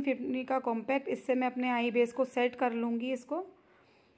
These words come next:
क्योंकि अगर हम अपने आई बेस को अगर सेट नहीं करते हैं तो बहुत जल्दी क्रीज लाइन पड़ जाती हैं। अगर क्रीज लाइन नहीं चाहिए, जल्दी से ईजीली ना पड़े, तो हम अपने बेस को सबसे पहले सेट कर लेंगे।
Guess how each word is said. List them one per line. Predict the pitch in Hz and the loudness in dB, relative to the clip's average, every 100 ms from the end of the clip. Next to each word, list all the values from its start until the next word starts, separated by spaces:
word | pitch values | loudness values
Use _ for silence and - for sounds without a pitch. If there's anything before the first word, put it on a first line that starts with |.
| - | -2
क्योंकि | 269 240 | 0 4
अगर | 285 294 | 6 6
हम | 285 269 | 6 4
अपने | 262 277 285 | 4 2 4
आई | 254 277 | 4 4
बेस | 262 262 | 4 4
को | - | 4
अगर | 269 269 | 4 4
सेट | 285 254 254 | 2 0 0
नहीं | 247 233 277 | 0 4 4
करते | 277 240 233 | 4 0 0
हैं | 254 254 | -2 0
तो | 254 | -2
बहुत | 226 247 | 2 2
जल्दी | 247 240 269 | 4 2 0
क्रीज | 277 254 254 | 0 2 4
लाइन | 262 254 262 | 4 2 2
पड़ | 247 | 2
जाती | 233 226 226 | 2 2 2
हैं। | 262 | 0
अगर | 269 269 | 2 2
क्रीज | 269 254 254 | 0 0 2
लाइन | 262 262 | 2 2
नहीं | 233 220 240 294 285 - - _ _ - | 0 0 2 2 0 -14 -20 _ _ -6
चाहिए, | 240 233 240 262 | -2 -2 4 6
जल्दी | 254 240 233 | 6 4 2
से | 247 254 | 0 0
ईजीली | 226 247 | -2 -2
ना | 247 226 240 | 0 0 0
पड़े, | 254 262 | 0 0
तो | 277 | 0
हम | 254 233 | 0 -2
अपने | 240 247 247 277 294 - - _ - | -2 -2 0 -2 -2 -14 -20 _ -2
बेस | 233 233 | 2 2
को | 233 | 2
सबसे | 254 240 262 | -4 0 0
पहले | 247 254 | 0 0
सेट | 262 247 247 | 0 -2 -2
कर | 247 | -2
लेंगे। | 226 226 226 262 | -2 -2 -2 -2